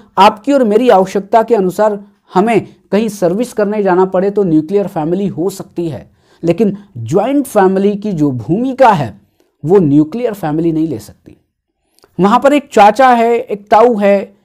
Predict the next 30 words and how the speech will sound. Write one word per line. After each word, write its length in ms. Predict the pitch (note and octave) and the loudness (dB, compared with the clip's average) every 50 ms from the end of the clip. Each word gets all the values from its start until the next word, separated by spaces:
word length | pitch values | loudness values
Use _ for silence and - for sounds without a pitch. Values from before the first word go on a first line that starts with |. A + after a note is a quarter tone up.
| _ _ _ _ | _ _ _ _
एक 200 | - G3+ G#3 - | -4 -4 -2 -2
चाची 360 | G3+ G#3+ A3 A3 - B3+ B3 A3 | -2 -2 -2 -2 -2 -2 -2 -2
है, 200 | G#3+ G3 G3 F3+ | -2 -2 -2 -4
एक 340 | - - - F#3 F#3+ _ _ _ | -6 -6 -10 -12 -12 _ _ _
ताई 220 | - G#3+ A3 A#3+ C4 | -2 -2 0 0 -2
जी 200 | G#3 B3+ C4 A#3 | -4 -2 -2 -2
है, 160 | G#3 F#3+ E3 D3 B2 - _ _ _ _ _ _ _ | -2 -2 -4 -4 -6 -10 _ _ _ _ _ _ _
एक 180 | - G3+ F3+ D#3+ | -8 -6 -4 -2
दादी 360 | C#3+ D3+ E3+ G3+ G#3 B3 A#3 G3+ | -2 0 0 0 -2 -2 -2 -2
है, 160 | F#3+ F#3 F3+ | -2 0 0
एक 200 | D#3+ E3 F3 D3+ B2+ | 0 0 -2 -2 -2
दादा 320 | F#3 F3 F#3+ F#3 G#3+ G#3 | -2 -2 0 0 0 0
है, 220 | G3 F#3 D#3+ D3 | 0 0 -2 -4
एक 240 | - - - E3+ - | -6 -8 -12 -12 -8
नाना 340 | G#3 G3+ G#3 G#3+ A#3 A#3 A3+ | -6 -4 -4 -4 -2 -2 -4
है, 180 | G#3+ G3 F#3 F3 | -2 -2 -2 -4
एक 140 | F3 F3 F#3 | -4 -6 -6
नानी 360 | G3 G#3 A3+ A#3+ A#3 A3 G3 | -6 -6 -4 -4 -4 -4 -4
है। 200 | E3 C3 A2+ - _ _ _ _ _ _ _ | -4 -4 -8 -12 _ _ _ _ _ _ _
कितने 260 | - G#3+ G#3 C4 C4 | -8 -8 -2 -2 -2
सारे 240 | B3+ B3 G#3+ G#3 A3 G#3 | 0 0 0 0 0 2
लोग 280 | G3 F#3 G3 G3+ G3 | 2 2 2 2 2
हैं 320 | G3+ F3 - - - _ _ - | -2 -4 -4 -6 -12 _ _ -6
जो 160 | C3+ D3+ G#3 | -2 0 0
उस 240 | G#3+ G3+ G3+ - - - - _ - | 0 0 -4 -10 -18 -20 -20 _ -12
मकान 600 | B2+ B2+ A#2+ A#2+ C3+ C3 B2+ D#3 F3 G3+ A3 A3 | -8 -8 -6 -6 -6 -6 -4 -2 0 0 0 0
को 160 | G3+ A3 A#3 G#3 | -2 -2 -4 -2
बनाने 440 | D3+ B2+ B2+ B2+ C3+ D3+ F#3 G3+ G#3+ | -2 -4 -4 -4 -4 -6 -6 -6 -4
के 140 | G3+ F#3 E3+ | -4 -2 0
लिए 240 | D3+ C3+ B2 A#2 | 0 0 -2 -4